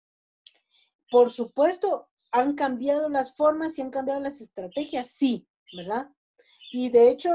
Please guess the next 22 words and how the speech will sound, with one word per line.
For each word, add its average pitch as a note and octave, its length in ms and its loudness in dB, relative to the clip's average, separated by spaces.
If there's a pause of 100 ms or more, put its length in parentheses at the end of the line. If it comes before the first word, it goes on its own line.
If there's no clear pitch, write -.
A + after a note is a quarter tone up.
(140)
de, F#3 500 -4
en F#3 140 -10
mil C4 500 -6
novecientos A#3+ 540 -6
noventa F#3+ 480 -6
y, E3 260 -10 (240)
mil A3 1200 -8
novecientos A3+ 500 -6
ochenta G3 380 -8
y F3 80 -10
cinco, D4 380 -6
como G3+ 160 -14
lo F#3 80 -8
vamos G#3 240 -8
a A#3+ 60 -4
ver A#3 100 -2
la B3 100 -2
otra C4+ 160 -8
semana, C#4 380 -4 (480)
pues A3 280 -2 (320)
ya A#3+ 260 4
hay B3+ 100 4